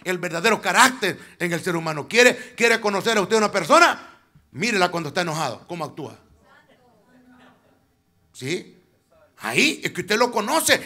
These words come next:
tal y verdaderamente como es. Ay, yo he conocido personas, hermano, que parecen angelitos. No de nombre, porque aquí tenemos hermano Ángel, ¿verdad?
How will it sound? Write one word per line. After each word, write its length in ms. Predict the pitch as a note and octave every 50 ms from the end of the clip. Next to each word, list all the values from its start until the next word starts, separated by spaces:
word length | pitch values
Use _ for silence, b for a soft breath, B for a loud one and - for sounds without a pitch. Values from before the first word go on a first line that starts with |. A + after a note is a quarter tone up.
| B B B
tal 140 | - A3 A3+
y 40 | A3
verdaderamente 1040 | G#3 G#3 G3 F#3+ F#3+ G#3 G3 F#3 F3+ E3 D#3+ D3+ C#3+ - D#3+ F3 F3+ F3 F3 D3+ -
como 240 | C#3 C#3 C#3 C#3+
es. 280 | B3 D4+ F#3+ - D3+ C3 _ _ _ _ _ _ _ _ _ _ _ _ _ _ _ _ _ _ _ _ _ _ _ _ _ _ _ _ _ b b b b b b b b b b b b
Ay, 220 | - D3+ F3+ E3+
yo 80 | D#3+ D#3
he 60 | D#3+
conocido 460 | D#3+ E3 E3 D#3+ C#3+ E3 E3+ F3 F3
personas, 400 | F3 E3+ D#3 C#3+ F3+ F#3 F#3+ G3
hermano, 320 | F#3+ F#3 F#3+ G3 F#3+ F#3 F#3+
que 100 | F3 -
parecen 400 | - D3 C#3 D#3 D3 G3+ G#3+ A3
angelitos. 520 | A3 F3 G#3+ B3+ E4 D#4+ - - E3+ B2+ - - - _ _ _ _ _ _ _ _ -
No 160 | B2+ D#3+ G#3+
de 100 | A3+ G#3
nombre, 260 | G#3+ A3+ G#3+ C#3+ B2
porque 200 | A#2+ A2+ A2 A#2+
aquí 100 | A2+ C#3+
tenemos 300 | - D3+ - D#3 D#3 D3
hermano 260 | C#3 C#3+ C#3 C3+ C#3+
Ángel, 240 | E3 D#3+ A#2 - F2+ - _ _ _ _ _
¿verdad? 300 | - G#2+ G#2+ C3+ C3+ B2+